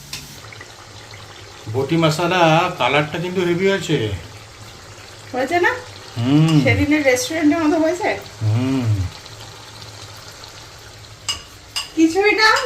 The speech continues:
Speaker 2: লাস্টে একটুখানি ধনে পাতা ছড়িয়ে দিলাম, আর মোটামুটি ভাবে মাটন যেরকম করে সেই রকম ভাবেই করার ইয়েতে। আর আমি একটু specially নিজের থেকে একটু অ্যাড করছি, সেটা হচ্ছে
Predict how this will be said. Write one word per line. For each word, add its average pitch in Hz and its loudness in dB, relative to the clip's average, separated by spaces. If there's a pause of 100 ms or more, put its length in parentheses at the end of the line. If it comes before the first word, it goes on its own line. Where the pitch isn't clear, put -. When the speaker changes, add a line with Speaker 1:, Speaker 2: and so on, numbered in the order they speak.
Speaker 2:
লাস্টে 269 4
একটুখানি 381 2
ধনে 302 6
পাতা 370 2
ছড়িয়ে 349 2
দিলাম, 370 4 (640)
আর 339 4
মোটামুটি 311 4
ভাবে 440 4
মাটন 285 2
যেরকম 381 2
করে 381 4
সেই 349 0
রকম 349 2
ভাবেই 415 4
করার 262 2
ইয়েতে। 220 -6 (320)
আর 269 6
আমি 302 6
একটু 508 4
specially 427 2
নিজের 330 2 (120)
থেকে 466 0
একটু 466 -2
অ্যাড 349 4 (140)
করছি, 359 -2
সেটা 285 0
হচ্ছে 330 -2